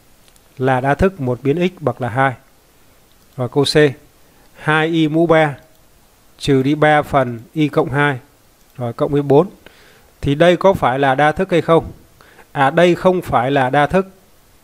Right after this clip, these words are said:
Bởi vì sao? Bởi vì ba phần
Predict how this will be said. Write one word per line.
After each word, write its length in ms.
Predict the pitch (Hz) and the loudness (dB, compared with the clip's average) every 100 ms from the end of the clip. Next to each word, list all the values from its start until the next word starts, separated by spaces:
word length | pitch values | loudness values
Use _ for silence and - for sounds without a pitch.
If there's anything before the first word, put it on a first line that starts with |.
| - | -8
Bởi 140 | 135 | -4
vì 120 | 135 131 | -2 0
sao? 280 | 160 143 - _ _ _ _ _ _ _ _ | 0 0 -4 _ _ _ _ _ _ _ _
Bởi 200 | 123 131 | -4 -2
vì 160 | 139 151 | 0 0
ba 320 | 160 165 160 | 2 2 2
phần 420 | - 143 131 123 | 0 -2 -2 -6